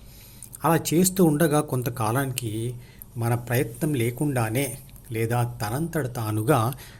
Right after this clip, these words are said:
నామస్మరణ అంతరంగంలో జరిగిపోతూ ఉంటుంది. అలా కొంతకాలం సాధన చేసి ధ్యాస తీవ్రమైన తర్వాత మంత్రజపం చేస్తూనే శ్వాస మీద ధ్యాస పెట్టాలి. అలా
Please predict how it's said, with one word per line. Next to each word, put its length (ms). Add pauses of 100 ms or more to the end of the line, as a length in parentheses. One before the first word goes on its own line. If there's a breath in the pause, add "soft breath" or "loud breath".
(220 loud breath)
నామస్మరణ 800 (100)
అంతరంగంలో 680
జరిగిపోతూ 580
ఉంటుంది. 540 (1300 loud breath)
అలా 180
కొంతకాలం 720
సాధన 500 (140)
చేసి 380 (420 loud breath)
ధ్యాస 400
తీవ్రమైన 640
తర్వాత 520
మంత్రజపం 800 (100)
చేస్తూనే 760 (320 loud breath)
శ్వాస 380
మీద 280
ధ్యాస 260 (100)
పెట్టాలి. 400 (720 loud breath)
అలా 200